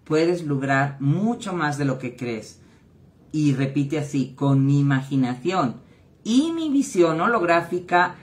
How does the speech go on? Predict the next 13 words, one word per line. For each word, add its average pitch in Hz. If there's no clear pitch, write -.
expando 240
mis 226
visiones 202
aquí 190
y 170
ahora, 175
manifestándose 185
a 143
la 135
velocidad 127
de 123
Dios". 113
Repito, 135